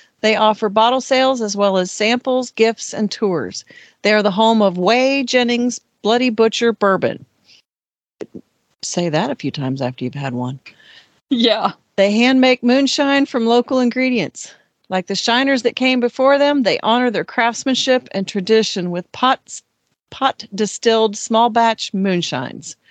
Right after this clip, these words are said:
Speaker 1: Order online today at flat rock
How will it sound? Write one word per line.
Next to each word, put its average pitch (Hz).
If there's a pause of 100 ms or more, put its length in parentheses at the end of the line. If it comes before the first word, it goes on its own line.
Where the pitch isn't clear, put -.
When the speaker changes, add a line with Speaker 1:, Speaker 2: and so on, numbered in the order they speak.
(520)
Speaker 1:
Order 220
online 226
today 247
at -
flat 220
rock 240